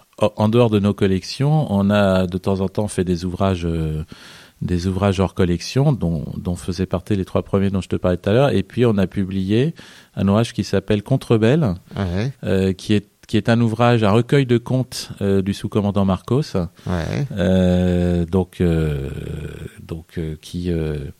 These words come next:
Speaker 1: comment dire, qui était le représentant, euh, des zapatistes. Et, euh,
Speaker 2: Qui est toujours, hein, le sous-commandant Marcos.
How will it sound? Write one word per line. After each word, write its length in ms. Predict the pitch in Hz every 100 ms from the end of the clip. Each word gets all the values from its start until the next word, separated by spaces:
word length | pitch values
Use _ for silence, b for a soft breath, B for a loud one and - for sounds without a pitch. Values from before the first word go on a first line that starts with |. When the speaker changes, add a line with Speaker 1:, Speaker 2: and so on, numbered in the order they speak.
| b b b _
Speaker 1:
comment 200 | - 90
dire, 340 | 87 87 80 -
qui 220 | - 90
était 240 | 87 95
le 100 | 90
représentant, 800 | 85 82 - 90 87 - 98 92
euh, 320 | 87 85 85 82
des 120 | 85
zapatistes. 680 | 87 87 85 127 156 - 82 - B B B B B -
Et, 320 | 101 117 120
euh, 480 | 104 98 92 92 90
Speaker 2:
Qui 120 | 90
est 100 | 90
toujours, 400 | 98 101 175 151
hein, 100 | 123
le 120 | 113
sous-commandant 500 | 98 104 95 101 98
Marcos. 400 | 95 92 - 107